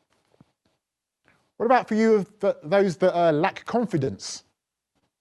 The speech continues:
This could be your declaration. "My confidence is in Christ and in Christ alone.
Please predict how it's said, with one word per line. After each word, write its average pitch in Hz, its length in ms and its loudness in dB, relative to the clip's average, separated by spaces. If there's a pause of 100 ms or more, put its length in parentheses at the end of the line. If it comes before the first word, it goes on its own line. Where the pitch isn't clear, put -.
(1900)
This 190 160 -2
could 190 180 -2
be 170 80 0
your 160 120 0
declaration. 147 680 -4
"My 180 180 0
confidence 185 640 -4
is 160 140 -6
in 156 120 -4
Christ 202 500 -2
and 151 100 -4
in 135 120 -6
Christ 180 440 -6
alone. 165 360 -2